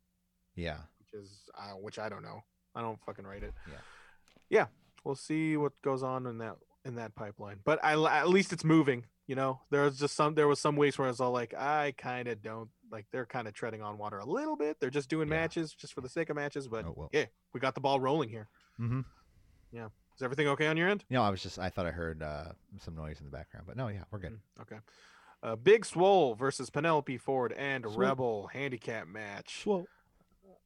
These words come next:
Speaker 2: Yeah. Uh, Britt says if Swole wins, she can have whatever type ma-, of match she wants with Baker on All Out, which is her return. We get more of Rebel pretending to, to be a bad wrestler. Frankensteiner to Rebel. Ref distraction from Sabian. Gets a forearm from Swole. Moonsault from Rebel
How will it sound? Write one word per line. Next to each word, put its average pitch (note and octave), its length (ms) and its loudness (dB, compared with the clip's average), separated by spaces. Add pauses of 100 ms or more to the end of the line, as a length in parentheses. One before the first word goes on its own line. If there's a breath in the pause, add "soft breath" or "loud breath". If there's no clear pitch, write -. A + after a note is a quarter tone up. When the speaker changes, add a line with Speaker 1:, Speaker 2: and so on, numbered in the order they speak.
(180)
Speaker 2:
Yeah. A2 280 -12 (260)
Uh, A#2+ 240 -8
Britt D#3+ 240 0
says F3 320 2
if C3 80 -8
Swole G3+ 260 4
wins, F#3 300 2
she F3 100 -8
can E3 100 -6
have D3+ 120 2
whatever D3 220 2
type C#3+ 260 -2
ma-, C3 200 -8
of B2 120 -12
match B2 180 -6
she C3 120 -10
wants A#2+ 360 -8
with A#2 200 -8
Baker A2 420 -8
on G#2 240 -10
All G3 260 -12
Out, - 280 -4
which - 120 -20
is - 100 -20
her G#3 80 -10
return. A3+ 320 -10 (680 loud breath)
We C#3 80 -4
get F3 140 4
more F3 160 6
of D3+ 80 2
Rebel E3+ 260 4
pretending E3 360 -2
to, D3+ 440 2
to C#3 100 -6
be D#3 120 0
a D3 60 2
bad C#3+ 220 2
wrestler. D#3 420 0
Frankensteiner D3 640 0
to D3+ 180 -2
Rebel. B2+ 340 0
Ref B2+ 160 -2
distraction - 460 -8
from E3+ 160 -2
Sabian. C#3+ 380 0
Gets - 160 -12
a - 20 -20
forearm B2 360 -6
from G2+ 120 -20
Swole. D#3 360 0 (300 soft breath)
Moonsault G3 340 4
from D#3 140 -4
Rebel C#3+ 240 0